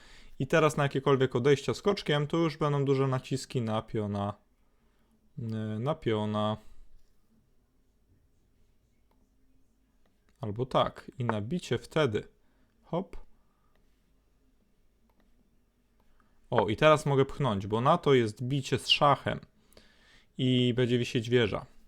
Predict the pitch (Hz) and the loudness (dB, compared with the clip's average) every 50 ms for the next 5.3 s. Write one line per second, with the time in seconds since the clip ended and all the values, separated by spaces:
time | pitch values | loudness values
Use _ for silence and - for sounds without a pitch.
0 | - - - - 127 120 113 120 131 123 123 131 131 131 131 139 135 120 123 120 | -20 -20 -12 -8 -6 -6 -2 -2 -2 -2 -2 -2 0 0 0 0 0 0 0 -2
1 | - - 120 120 117 117 127 117 120 117 110 120 107 - 120 107 117 107 107 117 | -2 -4 -4 -2 0 0 0 0 0 -2 -2 -6 -4 -4 -2 -2 -2 -2 -2 -4
2 | - - - - - - _ _ _ _ _ - - - - - - _ _ _ | -4 -6 -10 -16 -18 -20 _ _ _ _ _ -20 -20 -20 -20 -20 -20 _ _ _
3 | - 135 127 120 123 123 147 156 151 143 143 - - 160 - 165 147 139 - - | -6 -4 -2 -2 -2 -2 -2 0 0 2 0 2 0 0 0 0 -4 -4 -2 -2
4 | 139 131 131 127 131 120 120 123 117 113 123 123 120 113 120 123 - 127 120 - | -2 -2 -2 -2 -2 -2 -2 -2 -2 0 0 0 0 0 -4 -2 0 0 0 0
5 | - - - - - | -2 -8 -14 -14 -18